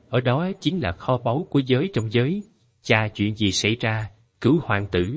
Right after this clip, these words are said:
Bố La Lâm nheo mắt nhìn. "Điện hạ, đại quân các nhà mạo hiểm bên ngoài muốn đến đây thì chưa phải lúc. Chúng ta có đầy đủ thời gian." Một nữ võ giả tóc xanh trong chiến đại hộ vệ thấp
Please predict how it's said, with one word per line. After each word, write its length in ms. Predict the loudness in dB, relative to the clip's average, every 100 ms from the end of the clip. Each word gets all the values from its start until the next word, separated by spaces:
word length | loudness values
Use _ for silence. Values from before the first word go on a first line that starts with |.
| 2
Bố 120 | 4
La 200 | 4 0
Lâm 320 | 0 -2 -2 -2
nheo 180 | 0
mắt 240 | 0 -2 -4
nhìn. 140 | -4 -4 -18 _ -2
"Điện 200 | 0 0
hạ, 300 | -2 -4 -4 -14 _ _
đại 200 | 0 2 4
quân 240 | 4 4
các 220 | -2 -2
nhà 100 | 0 0
mạo 160 | 0 0
hiểm 280 | -2 -2
bên 200 | 0 0
ngoài 300 | 0 -2 -2 -6 -4
muốn 280 | -2 0
đến 180 | -2 0
đây 220 | 0 0 -2
thì 120 | -4
chưa 200 | 0 0
phải 200 | 2 0
lúc. 200 | 2 0 -2 _ _ _
Chúng 160 | -2 0
ta 120 | 0
có 160 | -2 -2
đầy 220 | 0 0
đủ 240 | 2 0 0
thời 160 | -4 -2
gian." 300 | 0 -2 -4 -12 _ -4
Một 200 | -2 2
nữ 180 | 0 2
võ 180 | 0 0 -2
giả 240 | -2 -2 -4
tóc 140 | -2
xanh 260 | -2 -2 -2
trong 140 | -4
chiến 200 | -4 -4
đại 140 | -2 0
hộ 240 | -2 -4 0
vệ 140 | 0
thấp 180 | 0 -4